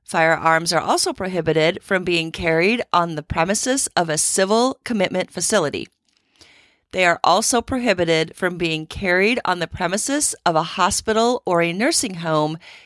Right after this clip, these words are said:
if effective notice of prohibition is given per Penal Code Chapter thirty.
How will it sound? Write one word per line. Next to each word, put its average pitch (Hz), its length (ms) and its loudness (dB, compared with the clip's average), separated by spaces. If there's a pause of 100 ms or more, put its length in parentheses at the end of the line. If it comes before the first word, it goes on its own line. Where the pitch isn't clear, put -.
(240)
if 214 400 2
effective 208 600 -2
notice 185 540 0
of - 280 -4
prohibition 185 720 0
is 170 200 -8
given 165 580 0 (440)
per 185 380 2
Penal 185 320 -4
Code 165 500 0
Chapter 160 360 -4
thirty. 180 380 0